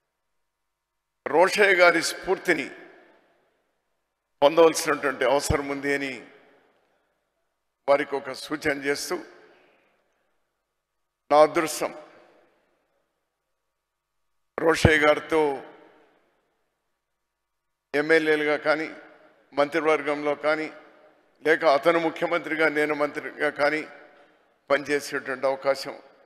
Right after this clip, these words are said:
దొరకడం నా అదృష్టంగా నేను భావిస్తూ, ఈరోజు రాజకీయాల్లో ఉన్నటువంటి వాళ్లకు రోషయ్య గారి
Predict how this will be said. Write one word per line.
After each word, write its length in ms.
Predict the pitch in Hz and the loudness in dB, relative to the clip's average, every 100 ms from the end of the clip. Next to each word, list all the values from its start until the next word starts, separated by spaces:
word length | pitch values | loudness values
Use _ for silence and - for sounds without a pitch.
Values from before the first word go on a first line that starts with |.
| _ _ _ _ _ - | _ _ _ _ _ -4
దొరకడం 420 | 156 160 156 143 113 - - - _ _ 131 | -2 0 0 0 -4 -18 -20 -20 _ _ 0
నా 60 | 139 | 2
అదృష్టంగా 560 | 143 147 156 - 151 143 135 | 2 -2 -8 -4 -2 -2 -2
నేను 160 | 127 117 | -6 -2
భావిస్తూ, 440 | 135 143 127 - - - _ _ _ _ _ _ _ _ _ _ _ _ _ _ _ _ _ _ _ _ _ _ _ _ 156 | -2 -2 -6 -12 -16 -20 _ _ _ _ _ _ _ _ _ _ _ _ _ _ _ _ _ _ _ _ _ _ _ _ -2
ఈరోజు 400 | 175 185 208 208 170 | 4 6 6 6 4
రాజకీయాల్లో 580 | 170 180 180 180 170 165 | 4 2 2 2 4 0
ఉన్నటువంటి 460 | 160 156 160 139 143 | 0 -2 -4 -2 -2
వాళ్లకు 320 | 127 120 - - - _ _ _ _ _ _ _ _ _ _ _ _ _ _ _ _ _ _ 139 | -2 -4 -12 -20 -20 _ _ _ _ _ _ _ _ _ _ _ _ _ _ _ _ _ _ 2
రోషయ్య 420 | 175 196 208 208 185 | 2 4 2 4 4
గారి 200 | 175 | 2